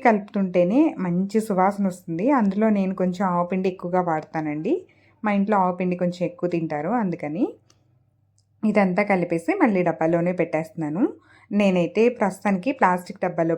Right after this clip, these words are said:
పెట్టానులేండి. మామూలుగా ఎవరైనా పెట్టుకోవాలి అంటే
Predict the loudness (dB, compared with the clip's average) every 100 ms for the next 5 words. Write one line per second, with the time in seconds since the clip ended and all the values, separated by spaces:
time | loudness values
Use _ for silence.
0 | -2 -4 -4 -4 -6 -4 -2 -2 -6 -8
1 | -4 0 0 0 0 0 0 -2 -2 -4
2 | -4 -4 -4 0 2 2 0 0